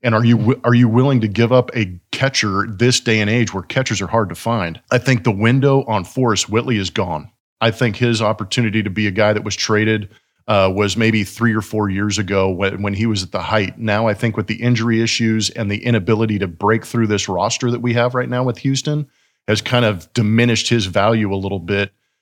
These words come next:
And I think he's on the injured list too, coming back from, uh, from an injury, sh-, whether it be shoulder or elbow, I'm not sure. But, uh, I think his window is closed. So that's kinda where I sit with the Houston Astros. I,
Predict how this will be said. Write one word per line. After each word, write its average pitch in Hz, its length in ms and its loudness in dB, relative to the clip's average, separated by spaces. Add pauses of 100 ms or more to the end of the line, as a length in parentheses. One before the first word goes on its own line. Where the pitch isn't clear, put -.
(140)
And 107 140 0
I 107 60 4
think 165 220 -2
he's 135 180 0
on 113 100 2
the 98 140 -2
injured 107 240 -2
list 95 220 -4
too, 110 140 -2
coming 107 280 -4
back 104 260 2
from, 98 320 -2
uh, 87 260 -2
from 101 220 -4
an 98 80 -6
injury, 98 460 -4
sh-, - 160 -4
whether 107 220 0
it 90 40 -6
be 95 100 -4
shoulder 104 320 -2
or 95 200 0
elbow, 101 280 -2
I'm 101 100 -2
not 104 200 -2
sure. 95 380 -4 (420)
But, 107 260 0
uh, 101 180 4
I 120 100 2
think 123 200 0
his 123 240 2
window 110 360 2
is 95 80 -2
closed. 101 580 0 (220)
So - 180 0
that's 139 260 0
kinda 165 200 -2
where 120 200 2
I 113 80 4
sit 127 300 2
with 127 140 -4
the 107 80 -2
Houston 110 320 0
Astros. 110 420 0
I, 113 240 0